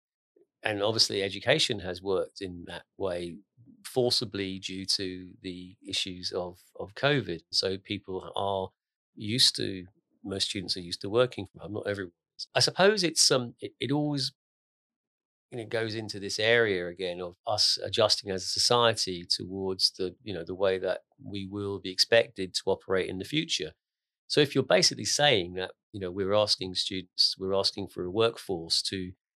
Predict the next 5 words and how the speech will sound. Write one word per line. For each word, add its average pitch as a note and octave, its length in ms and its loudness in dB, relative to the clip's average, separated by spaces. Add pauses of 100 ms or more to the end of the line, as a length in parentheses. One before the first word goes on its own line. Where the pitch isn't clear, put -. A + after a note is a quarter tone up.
(260)
not G#2 140 2
necessarily F#2 500 4
always F#2 320 -4
work G2+ 400 2 (400)
at A2+ 220 2